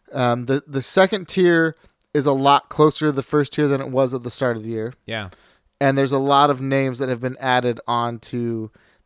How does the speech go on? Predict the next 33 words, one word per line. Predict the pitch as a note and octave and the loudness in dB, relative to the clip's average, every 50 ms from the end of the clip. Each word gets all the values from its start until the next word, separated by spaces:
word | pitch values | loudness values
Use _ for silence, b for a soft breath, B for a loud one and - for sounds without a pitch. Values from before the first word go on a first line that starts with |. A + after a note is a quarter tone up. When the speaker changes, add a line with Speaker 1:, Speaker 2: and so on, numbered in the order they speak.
| _ | _
Speaker 1:
that | - C#3 C#3 B2 - | 0 0 0 0 0
second | - - D3+ C#3 - C#3+ C3 - | 0 2 2 2 0 -4 -12 -6
tier, | - C#3 C#3 C3 | -2 0 2 2
I | A#2+ A#2+ | 2 0
feel | - - C#3+ C3 | -2 -2 -2 -2
like, | B2 A#2+ A#2 B2+ | -2 -2 -4 -4
this | C3+ - G3+ | -6 -6 -6
Speaker 2:
Mm-hmm. | - | -6
Speaker 1:
year. | B2 A2 G#2 G#2 - _ _ _ _ _ _ _ _ _ | -6 -6 -8 -10 -14 _ _ _ _ _ _ _ _ _
Like, | - B2 B2 B2 A#2+ - - | -4 -2 0 0 -2 -2 -2
uh, | B2 A#2+ A#2 A#2 A#2 A#2 A2+ | -2 0 0 0 -2 -2 -2
like | A#2+ B2+ B2+ | -4 -4 -2
James | A2 - D#3 D3+ C3 - | 2 2 2 2 2 0
Conrad | - D#3+ D3+ D3 C#3+ C#3+ C#3 C3+ C3 B2+ A#2 A2+ - _ _ _ _ _ _ _ _ _ _ _ _ _ _ _ _ _ _ _ _ _ _ _ _ _ _ _ _ _ _ _ _ _ _ _ _ _ - | 0 2 2 2 4 4 4 4 4 2 0 -4 -10 _ _ _ _ _ _ _ _ _ _ _ _ _ _ _ _ _ _ _ _ _ _ _ _ _ _ _ _ _ _ _ _ _ _ _ _ _ -8
Speaker 2:
Yeah. | A#2 A#2+ A2+ - - | -6 -4 -6 -6 -2
Speaker 1:
probably | - D#3+ D#3+ D3+ C#3 D3 C#3+ C3+ C3 A2+ - | 2 4 6 6 6 4 2 2 0 -2 -2
has | D#3+ D3 C3+ - | 0 0 0 0
crept | - - - E3 D3 - | 0 2 4 4 4 4
his | - D3+ C3+ C3+ | 0 -4 -2 2
way | D3 D3 C#3+ | 2 4 4
into | C#3 C#3 C3+ | 2 2 0
that | C3+ C3+ C3 B2 | 0 0 0 0
second | - C#3 C3 B2+ C3+ C3 | -2 -4 -4 -4 -6 -8
tier. | - - C3+ C3+ B2+ A#2+ | -6 -4 -2 0 -2 -2
Speaker 2:
And | A#2 A#2+ B2+ | -4 -6 -6
then | C3 C3 C3 | -6 -6 -6
we | B2+ C3 | -6 -4
got | A#2+ C3 B2+ | -2 0 0
all | B2 B2 C3 C#3 C#3 | 2 2 2 0 0
these | D3 C#3 B2 G#2+ - | -2 -6 -8 -8 -6
young | C3 B2+ B2+ C3 C3+ | -6 -4 -4 -4 -4
guns | B2 B2+ B2 B2+ C3 C#3+ C3+ - | -4 -2 -2 -2 -4 -6 -10 -10
that, | - B2 A2 - | -10 -10 -10 -10